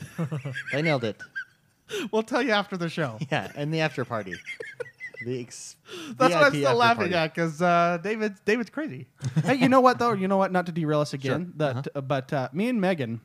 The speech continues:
Speaker 1: my wife, Megan,
Speaker 2: Sure.
Speaker 1: w-, speaking of you, David, we were having a conversation on how you would do in Survivor, the T V show.
Speaker 2: Oh, how w-,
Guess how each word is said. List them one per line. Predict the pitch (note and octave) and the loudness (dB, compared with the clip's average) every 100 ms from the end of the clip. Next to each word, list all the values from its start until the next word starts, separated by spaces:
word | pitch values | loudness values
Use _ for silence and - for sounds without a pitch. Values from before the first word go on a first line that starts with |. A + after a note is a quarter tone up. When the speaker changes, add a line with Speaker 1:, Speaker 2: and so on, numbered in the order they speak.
| - | -4
Speaker 1:
my | C#3+ | -2
wife, | B2+ B2+ C3 | 0 -2 -6
Megan, | B2 B2+ E3+ C#3+ _ - | -6 -4 -6 -6 _ -6
Speaker 2:
Sure. | A#2 G2 - | -4 -4 -10
Speaker 1:
w-, | D3+ - | -14 -12
speaking | - D#3 D3+ D3 | -6 -2 0 0
of | C#3 | 2
you, | D3 | 0
David, | B2+ A#2+ D3 | -2 -8 -10
we | F3 | -4
were | F3+ | -2
having | G#3+ F#3 | -2 -2
a | D3+ | -2
conversation | E3 C#3+ F3+ E3+ C3+ A#2+ - _ - - _ - | -2 -2 -4 -4 -6 -8 -12 _ -20 -20 _ -10
on | C#3+ C#3 C3+ C3 C3 B2+ - _ _ | -6 -4 -4 -4 -4 -6 -8 _ _
how | - G3 B3+ C4+ | -4 0 0 0
you | A#3+ B3 | 0 0
would | A#3+ F#3+ | -2 -2
do | A3+ A3 C3 A2+ _ - | -2 0 -2 -6 _ -6
in | D3 C#3 | -4 -2
Survivor, | - D3+ D#3 C3+ A2+ | -2 0 2 0 -4
the | A2 | -8
T | - E3 | -4 -2
V | D3 | -2
show. | B2+ A#2 A2 - | -4 -10 -14 -6
Speaker 2:
Oh, | F#3+ C#3 - | -4 -4 -6
how | - E3 | -4 0
w-, | E3 | 0